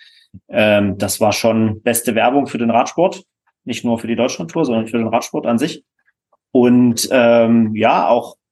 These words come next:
auch das, was wir so bei der Deutschland-Tour sonst so machen, das bedeutet nicht nur Radrennen, sondern Radfestival, viele Side-Events, ne? Wir bewegen, hm, Tausende von Menschen,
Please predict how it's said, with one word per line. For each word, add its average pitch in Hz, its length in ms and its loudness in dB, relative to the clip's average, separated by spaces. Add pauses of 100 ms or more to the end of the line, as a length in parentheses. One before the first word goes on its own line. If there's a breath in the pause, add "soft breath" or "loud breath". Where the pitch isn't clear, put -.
(760)
auch - 160 -4
das, 123 240 -2
was - 180 -4
wir 123 140 0
so 110 100 -2
bei 104 100 2
der 104 120 0
Deutschland-Tour 110 460 0
sonst 110 280 -2
so 143 120 -2
machen, 139 360 0
das 107 160 -4
bedeutet 107 540 -4 (840 loud breath)
nicht 113 240 -2
nur 101 160 2
Radrennen, 151 560 0
sondern 101 600 -4 (100)
Radfestival, 135 760 0
viele 107 240 -2
Side-Events, 123 720 0
ne? 117 140 0
Wir 107 120 -2
bewegen, 120 800 0
hm, 123 320 -4
Tausende 117 360 -2
von 117 140 -4
Menschen, 127 500 -2